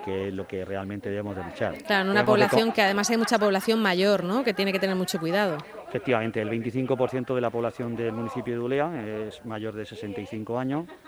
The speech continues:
Speaker 1: y, por tanto, debemos extremar la precaución y iniciamos desde el principio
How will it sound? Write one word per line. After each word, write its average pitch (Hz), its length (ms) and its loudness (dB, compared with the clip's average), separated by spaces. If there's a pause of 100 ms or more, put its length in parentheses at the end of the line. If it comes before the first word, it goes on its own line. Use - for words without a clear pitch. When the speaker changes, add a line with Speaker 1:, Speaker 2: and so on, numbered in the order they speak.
(280)
Speaker 1:
y, 110 80 -6
por 110 100 -2
tanto, 113 340 0
debemos 113 360 0
extremar 107 280 -2
la 107 120 0
precaución 120 720 0
y 120 60 0
iniciamos 107 600 -2
desde 101 120 -2
el 104 80 -4
principio 101 640 -2